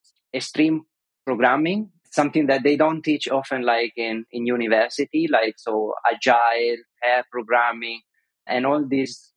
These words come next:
good stuff, like, uh, help us write good quality software.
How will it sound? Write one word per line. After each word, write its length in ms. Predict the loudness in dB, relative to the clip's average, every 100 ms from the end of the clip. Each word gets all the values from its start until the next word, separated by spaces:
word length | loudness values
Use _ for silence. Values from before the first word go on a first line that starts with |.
| -6
good 200 | -4 -2
stuff, 360 | 2 2 2 -8 0
like, 360 | 2 2 0 -6 _ -4
uh, 240 | -2 -2
help 280 | 0 0 2
us 200 | -2 -2
write 400 | 2 2 2 -2 -8 _
good 160 | -6 -6
quality 420 | 0 0 0 -6
software. 560 | -6 -2 -2 -4 -6